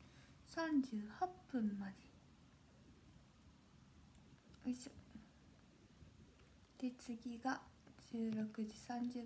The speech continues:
分からとなります。あら、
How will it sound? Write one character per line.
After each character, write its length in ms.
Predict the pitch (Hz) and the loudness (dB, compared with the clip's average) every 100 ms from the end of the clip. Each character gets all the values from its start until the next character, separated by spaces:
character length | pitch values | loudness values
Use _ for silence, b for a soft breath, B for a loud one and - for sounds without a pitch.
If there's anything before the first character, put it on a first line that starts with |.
| - - | -6 -4
分 100 | 208 196 196 | -2 -2 -4
か 80 | - | -4
ら 60 | 214 214 - - - - B B B B B B - - | -4 -4 -12 -18 -20 -20 B B B B B B -20 -8
と 160 | 339 - - - 240 | -8 -8 -16 2 8
な 100 | 214 | 8
り 60 | 196 196 | 6 -2
ま 160 | 208 214 | -6 -8
す。 220 | - - - - - - - - B B B | -10 -10 -12 -14 -18 -20 -20 -20 B B B
あ 100 | 269 | 10
ら、 160 | 262 - | 10 10